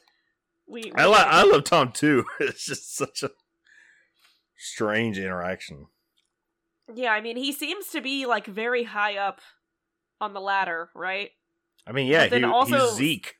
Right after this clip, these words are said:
Speaker 1: sometimes he just seems like a guy. <laughs>
Speaker 2: Yeah.
Speaker 1: "My name's Tom, by the way." He says Juliet and Ben have history.
Speaker 2: <laughs>
Speaker 1: So
Speaker 2: That was such a,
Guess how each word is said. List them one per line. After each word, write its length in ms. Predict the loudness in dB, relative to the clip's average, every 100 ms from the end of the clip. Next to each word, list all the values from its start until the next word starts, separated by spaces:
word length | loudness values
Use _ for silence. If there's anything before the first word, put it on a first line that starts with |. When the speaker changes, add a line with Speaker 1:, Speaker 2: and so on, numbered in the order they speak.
| _ _ _ _ _
Speaker 1:
sometimes 580 | -10 -4 -4 -2 -2 -2
he 120 | -8
just 200 | -10 -12
seems 280 | -12 -12 -12
like 160 | -12 -10
a 60 |
guy. 480 | -8 -8 -8 -6 -8 -10 _
<laughs> 880 | -20 -20 _ _ _ _ _ -8
Speaker 2:
Yeah. 200 | -4 -4 -6 _ _ _ _ -12
Speaker 1:
"My 60 |
name's 240 | -8 -8 -10
Tom, 240 | -10 -8
by 140 | -10
the 100 | -12
way." 180 | -14 -18 -20 _ _ _ _ _ _ _
He 140 | -8
says 180 | -4 -4
Juliet 340 | -4 -6 -6
and 80 | -6
Ben 140 | -8 -8
have 160 | -8
history. 680 | -8 -10 -10 -10 -10 -12 -18
Speaker 2:
<laughs> 720 | _ _ _ _ _ _ -12 2
Speaker 1:
So 60 |
Speaker 2:
That 540 | 8 8 8 6 8 8 8
was 100 | 4 0
such 320 | 2 2 2
a, 220 | 4 4